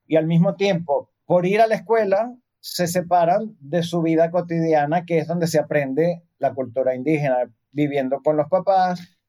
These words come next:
haciendo todo lo que tiene que ver con su vida cotidiana. Entonces quedan en una isla, eh, en la que pierden todo, porque terminan por no ser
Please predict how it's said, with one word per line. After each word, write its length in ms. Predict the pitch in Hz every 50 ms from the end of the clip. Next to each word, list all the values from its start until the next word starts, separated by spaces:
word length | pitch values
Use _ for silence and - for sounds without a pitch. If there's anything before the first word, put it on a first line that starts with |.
| _
haciendo 460 | - 139 - - 156 147 147 147 147
todo 200 | - 156 156 151
lo 100 | 151 160
que 120 | 139 156 151
tiene 320 | - 139 139 131 135 135
que 100 | 139 151
ver 200 | 143 139 131 120
con 180 | 113 147 151 147
su 240 | 151 - 160 151 135
vida 340 | 135 147 135 123 147 147
cotidiana. 760 | 147 170 175 170 175 220 226 233 240 240 214 180 170 170 170 - _ _ _ _
Entonces 420 | - 147 147 175 165 170 196 190 -
quedan 320 | - 214 202 196 196 202
en 140 | 196 190 180
una 280 | 175 170 170 175 175 175
isla, 640 | 170 170 160 165 - 175 190 190 190 175 160 - _ _
eh, 500 | - 147 151 156 147 143 135 127 117 107 _ _ _ _
en 160 | - 147 151 160
la 100 | 156 156
que 120 | 160 151
pierden 460 | 135 151 160 151 147 165 175 175 170
todo, 400 | 175 180 170 160 143 143 143 135
porque 260 | - 139 135 - 131
terminan 500 | 113 127 135 139 147 147 147 160 165 165
por 220 | 170 180 170 160 147
no 140 | 151 147 147
ser 340 | 147 - - 170 160 147